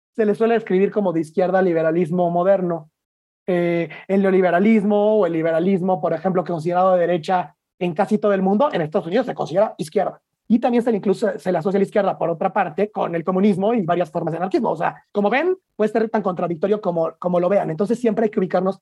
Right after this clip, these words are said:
en un lugar y en un momento definidos para poder tener una distinción más clara. Eh, y bueno, la derecha también, ¿no? Tiene ideas muy heterogéneas.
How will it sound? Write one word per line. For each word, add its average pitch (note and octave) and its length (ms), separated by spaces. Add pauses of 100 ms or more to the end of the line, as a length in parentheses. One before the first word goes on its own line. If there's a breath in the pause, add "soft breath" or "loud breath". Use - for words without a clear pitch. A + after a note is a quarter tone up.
en F#3 160
un G#3 80
lugar G#3 320
y G3 40
en D#3+ 60
un E3+ 80
momento E3+ 240
definidos E3+ 300
para E3 260
poder E3 220
tener F3 180
una F3+ 120
distinción E3 420
más E3 200
clara. E3+ 460 (560)
Eh, E3+ 340
y G#3+ 80
bueno, A3+ 200
la F3 120
derecha G3+ 380
también, - 300
¿no? - 200
Tiene F#3 200
ideas F3 200
muy F#3+ 220
heterogéneas. E3+ 720